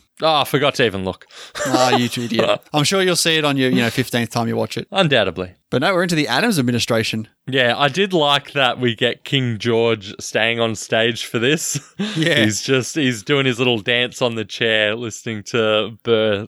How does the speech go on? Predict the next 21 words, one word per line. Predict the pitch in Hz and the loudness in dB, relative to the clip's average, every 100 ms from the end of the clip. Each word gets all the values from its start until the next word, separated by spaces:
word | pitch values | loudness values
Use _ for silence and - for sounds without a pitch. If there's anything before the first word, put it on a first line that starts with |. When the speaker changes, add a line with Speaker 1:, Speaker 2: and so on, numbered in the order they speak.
| - | -8
Speaker 1:
talk | - 107 - | -6 -6 -6
about | 104 104 98 | -2 -2 0
how | 104 104 | -2 -2
Adams | - 107 107 95 | -2 -4 -4 -10
is | 101 | -10
now | 92 107 | -6 -4
the | 104 | -2
president, | - 107 113 110 - - | -4 -2 -4 -6 -12 -10
which, | - 165 - - - - _ | -2 0 0 -8 -8 -20 _
you | 196 | 0
know, | 175 | 0
it's | 175 165 | 0 0
nice | 170 160 | 0 0
seeing | - 160 147 135 117 | 0 2 4 2 0
Jefferson | 135 123 120 135 | -2 0 0 -2
as | 117 104 | -2 0
well, | 113 110 | 2 2
sort | - 120 107 | 0 -4 -4
of | |
saying, | 101 117 110 | -4 -2 -2
"Well, | 113 113 110 107 | 0 2 4 2